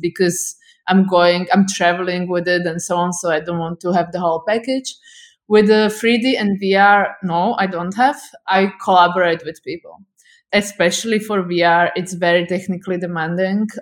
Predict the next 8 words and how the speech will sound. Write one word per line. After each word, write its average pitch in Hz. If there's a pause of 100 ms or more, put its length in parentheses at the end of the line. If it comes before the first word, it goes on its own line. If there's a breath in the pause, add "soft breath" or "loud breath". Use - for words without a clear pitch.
(100)
Uh, 165
you 180
need 175
very 185
powerful 175
computer, 196 (380 loud breath)
and 208
sometimes 190